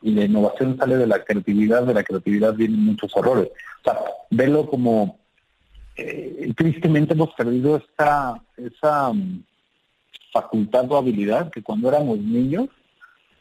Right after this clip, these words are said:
o bebés, pues la única forma para aprender a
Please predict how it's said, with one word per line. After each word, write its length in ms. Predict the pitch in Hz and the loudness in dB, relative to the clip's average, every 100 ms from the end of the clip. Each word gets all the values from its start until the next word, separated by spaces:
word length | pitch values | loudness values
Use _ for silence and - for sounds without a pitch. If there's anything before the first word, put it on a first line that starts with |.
| _ - | _ -6
o 120 | 185 | 0
bebés, 400 | 208 190 170 247 - - _ _ _ _ _ - | 2 4 2 0 -6 -20 _ _ _ _ _ -2
pues 120 | 113 | 2
la 80 | 120 | 2
única 260 | 180 170 | 2 0
forma 260 | 135 151 175 | 0 2 2
para 120 | - | 0
aprender 340 | 110 104 110 | -2 0 2
a 100 | 139 | 2